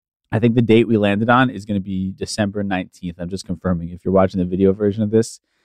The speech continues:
and I'm on my phone, uh, it is because I'm just confirming. Yeah. So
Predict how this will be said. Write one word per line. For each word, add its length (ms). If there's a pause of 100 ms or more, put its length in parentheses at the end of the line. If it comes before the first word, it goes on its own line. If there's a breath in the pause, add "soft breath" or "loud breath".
(200)
and 120
I'm 120
on 180
my 120
phone, 500 (480)
uh, 360
it 200
is 760 (320)
because 240
I'm 140
just 140
confirming. 360
Yeah. 160 (280)
So 440